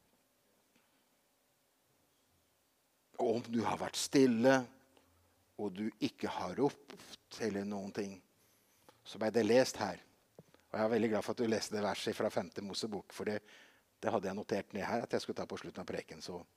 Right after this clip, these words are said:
så går man i feilaktige gjerninger. Der Herren sier til sin tjener, «Han skal ikke forlate deg», eller «Han skal ikke slippe deg».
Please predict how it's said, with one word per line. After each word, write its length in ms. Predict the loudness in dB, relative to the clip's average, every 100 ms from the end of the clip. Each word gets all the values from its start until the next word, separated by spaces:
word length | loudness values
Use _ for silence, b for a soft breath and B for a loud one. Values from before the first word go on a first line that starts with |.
| _ _ _ _ _ _ _ _ _ _ _ _
så 160 | -8
går 160 | -4 -2
man 80 | -4
i 80 | 2
feilaktige 460 | 2 0 -4 -2
gjerninger. 420 | -2 -4 -10 -12 -20 _ _ _ _ _ _ _ _ _ _ -20 _
Der 180 | 0 2
Herren 340 | 4 4 4 -2
sier 480 | 2 2 0 -4 -8 -20 _ _
til 240 | 0 2
sin 240 | 0 -4 2
tjener, 480 | 4 4 0 -6 -8 _ _ _ _ _ _ _ -20 _ -4 -2
«Han 80 | -2
skal 200 | -2 -2 0
ikke 460 | -2 0 0 0
forlate 480 | 0 -2 -2 -2 0
deg», 240 | 2 0 -2 _ _ _ _ _ _ _ _ _ _ _
eller 200 | -2 -2
«Han 80 | 0
skal 160 | -2 -2
ikke 160 | -4
slippe 320 | -4 -4 -4
deg». 220 | -6 -6